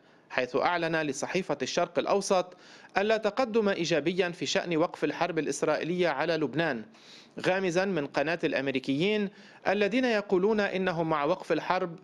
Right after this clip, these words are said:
لكنهم لا يفعلون شيئًا لتحقيق ذلك، وفق ما لفتت إليه الصحيفة نقلًا عن بري. غير أن اللافت في كلام رئيس المجلس النيابي إشارته إلى أن تفويض حزب الله له الذي ورد على لسان الشيخ نعيم قاسم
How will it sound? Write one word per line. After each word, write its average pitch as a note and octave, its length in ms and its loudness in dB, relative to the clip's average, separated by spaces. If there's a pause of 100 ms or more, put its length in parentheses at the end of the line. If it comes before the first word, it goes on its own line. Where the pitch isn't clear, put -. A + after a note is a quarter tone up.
لكنهم E3+ 720 0
لا D#3+ 80 2
يفعلون E3 580 0
شيئًا F3+ 360 0
لتحقيق E3 640 -2
ذلك، D3+ 540 0 (300)
وفق D#3+ 400 0
ما C3 160 0
لفتت D#3 440 -2
إليه D#3 280 0
الصحيفة E3+ 680 0 (340)
نقلًا D3 480 0
عن C3+ 160 -2
بري. A#2 340 0 (540)
غير B2 260 2
أن D3+ 120 -2
اللافت C#3+ 440 0
في B2+ 180 -2
كلام D3+ 320 0
رئيس C3+ 340 0
المجلس D3 440 -2
النيابي C3+ 540 0 (440)
إشارته A3+ 600 2
إلى F3 220 2
أن F3+ 180 -2
تفويض F#3 380 2
حزب D3+ 320 -2
الله D#3 320 2
له F3+ 400 2 (280)
الذي D3 340 2
ورد F3+ 300 2
على D#3 280 0
لسان D#3+ 380 0
الشيخ F3 400 -2
نعيم D#3 260 -2
قاسم F#3 420 0